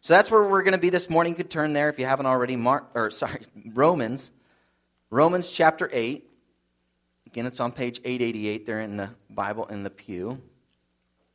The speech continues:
And we're gonna be looking at verses nine through thirteen. And again, what Paul's gonna teach us is how believers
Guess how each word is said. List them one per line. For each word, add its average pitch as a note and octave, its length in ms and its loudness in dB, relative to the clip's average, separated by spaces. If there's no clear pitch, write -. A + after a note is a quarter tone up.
And - 80 -18
we're G2 100 -10
gonna A#2 100 -10
be A2+ 100 -8
looking A#2+ 260 -4
at F#2+ 100 -8
verses A2+ 360 -4
nine A2 280 -4
through A2+ 200 -12
thirteen. A2 640 -6
And D3+ 120 -4
again, E3 260 2
what E3 200 2
Paul's C4 320 4
gonna C4 140 -2
teach C4 260 -6
us F#3+ 140 0
is D#3+ 120 -6
how A#3 520 2
believers F#3 760 0